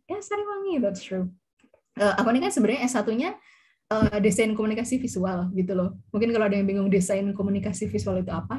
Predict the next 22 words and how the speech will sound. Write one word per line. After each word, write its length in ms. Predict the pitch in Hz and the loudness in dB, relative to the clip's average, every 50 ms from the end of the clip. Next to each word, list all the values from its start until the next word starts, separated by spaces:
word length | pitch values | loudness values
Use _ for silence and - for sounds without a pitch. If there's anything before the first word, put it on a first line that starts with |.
| 254 | 0
desain 320 | 220 214 208 190 - 196 190 | 0 0 0 -2 -2 -4 -4
komunikasi 480 | 185 190 190 190 185 190 190 190 214 | -2 -2 -2 -2 -2 -2 -4 -6 -6
visual 240 | 196 190 185 208 - | -6 -4 -4 -4 -2
itu 80 | 262 240 | -2 -2
ya 80 | 233 | -2
semuanya 320 | - 202 190 196 202 196 196 | -2 -4 -4 -4 -4 -4 -4
yang 80 | 202 | -4
visual 400 | 233 226 254 240 208 196 202 208 196 | -4 0 2 2 2 2 0 0 0
gitu 120 | 180 180 185 180 | -2 0 0 -2
loh. 100 | 180 180 - - - - _ _ | -4 -4 -6 -16 -20 -20 _ _
Jadi 200 | - 190 208 208 196 | -4 0 2 2 2
aku 160 | 190 190 - | 2 0 -2
fotografi 560 | - 208 196 208 196 180 196 190 185 185 185 | -4 0 2 2 2 2 2 0 0 0 0
belajar, 560 | 180 202 220 233 214 185 240 233 226 233 240 247 - - _ _ _ _ | 2 4 4 4 4 4 6 6 6 4 2 0 -6 -12 _ _ _ _
gambar 400 | 196 190 190 190 180 185 185 175 | 0 2 4 4 4 4 2 2
belajar, 640 | 175 190 202 214 208 190 185 220 220 220 220 214 - | 2 2 2 2 2 2 4 6 6 6 4 2 -4
iklan 320 | 190 185 185 175 170 180 175 | -6 -4 -2 0 2 2 2
belajar, 580 | 175 196 220 226 185 226 220 214 214 214 214 214 - _ _ _ _ _ _ _ | 2 2 0 0 0 2 2 2 2 0 -2 -6 -10 _ _ _ _ _ _ _
eh, 220 | 185 185 175 165 - - | 0 0 0 0 -2 -2
apa 80 | - 202 | -2 -2
namanya, 480 | 202 190 185 185 185 196 202 220 214 214 _ _ _ _ _ _ _ _ _ _ _ _ _ _ _ _ _ - - _ _ | 0 2 4 2 2 2 0 -4 -6 -8 _ _ _ _ _ _ _ _ _ _ _ _ _ _ _ _ _ -20 -20 _ _
eh, 400 | _ 185 180 175 180 175 170 170 | _ 0 0 2 2 0 0 -4